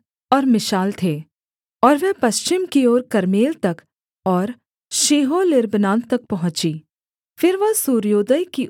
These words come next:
ओर मुड़कर बेत दागोन को गई और जबूलून के भाग तक और यिप्तएल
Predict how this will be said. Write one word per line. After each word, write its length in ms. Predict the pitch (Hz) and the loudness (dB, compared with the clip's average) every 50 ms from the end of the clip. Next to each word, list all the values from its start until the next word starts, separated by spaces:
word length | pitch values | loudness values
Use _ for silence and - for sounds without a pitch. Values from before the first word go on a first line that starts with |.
| - | -2
ओर 180 | - 220 233 233 | 0 0 0 2
मुड़कर 540 | 220 214 214 240 302 302 - 196 170 160 156 _ _ _ _ _ _ _ _ _ _ _ - | 0 0 0 0 -2 -2 -4 -4 -4 -6 -8 _ _ _ _ _ _ _ _ _ _ _ -2
बेत 320 | 180 190 247 285 359 403 - | 2 2 2 2 2 -2 -2
दागोन 480 | 208 214 202 185 175 - 220 240 269 294 | -2 -2 0 0 0 0 0 0 0 0
को 140 | - 247 226 | 0 -2 -2
गई 340 | 165 175 170 156 156 175 214 _ _ _ _ _ _ - - | 0 0 -2 -2 -2 -6 -8 _ _ _ _ _ _ 0 2
और 100 | 240 254 | 2 2
जबूलून 580 | 196 208 208 185 180 208 208 214 254 330 381 381 | 2 0 -2 0 2 2 2 2 2 0 -2 -2
के 180 | - 320 294 240 | -2 -2 0 0
भाग 400 | 202 165 160 185 214 285 - - - | -2 -4 -2 -2 -2 -2 -4 -6 -6
तक 220 | - 175 156 - - _ _ _ _ _ _ - | -6 -6 -6 -8 -16 _ _ _ _ _ _ -2
और 260 | 202 196 180 190 220 233 _ _ _ _ _ - | 0 0 0 -2 -6 -10 _ _ _ _ _ -4
यिप्तएल 640 | 196 208 247 240 233 - - 233 240 247 285 370 | 0 2 2 0 0 0 0 2 2 2 0 0